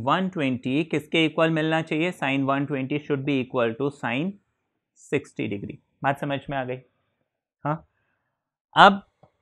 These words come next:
<clears throat> जो मुझे मिल रहा है, like, ये वन ट्वेंटी है, वो यहाँ कहीं पे मिल रहा है, यहाँ पे मुझे मालूम है sine पॉजिटिव है, लेकिन sine का इंटरवल जो है वो कहता है कि sine मुझे या तो यहाँ मिले या तो यहाँ मिले।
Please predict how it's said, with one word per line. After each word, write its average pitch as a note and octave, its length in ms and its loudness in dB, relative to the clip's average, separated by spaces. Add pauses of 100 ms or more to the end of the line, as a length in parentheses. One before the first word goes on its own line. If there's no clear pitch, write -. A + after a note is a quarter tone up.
<clears throat> B2+ 380 4
जो F#3+ 140 8
मुझे A3 240 4
मिल F#3 280 6
रहा F3+ 140 10
है, C#3+ 340 2 (300)
like, C3 200 0
ये D3 80 6
वन D3+ 220 4
ट्वेंटी C#3+ 360 2
है, E3 100 4
वो D#3+ 120 4
यहाँ D3+ 360 4
कहीं D#3+ 200 2
पे D#3+ 140 2
मिल C3 220 2
रहा C3 100 4
है, D3+ 80 0
यहाँ D3 200 2
पे F3 100 4
मुझे E3 260 2
मालूम D#3 380 4
है E3+ 100 2
sine D3+ 340 0 (100)
पॉजिटिव B2+ 560 2
है, D3 360 -2 (360)
लेकिन G3+ 500 4 (400)
sine F3 320 6
का G#3+ 80 8
इंटरवल F3+ 540 4
जो F3+ 120 4
है F#3 120 6
वो F3 160 4
कहता D#3 340 6
है E3+ 120 2
कि F3+ 120 0
sine E3 320 2
मुझे F3+ 240 2
या D#3+ 180 6
तो D3+ 120 -2
यहाँ D#3+ 280 2
मिले F3 220 2
या B2 200 4
तो A2+ 100 -4
यहाँ B2 280 0
मिले। D3 260 -2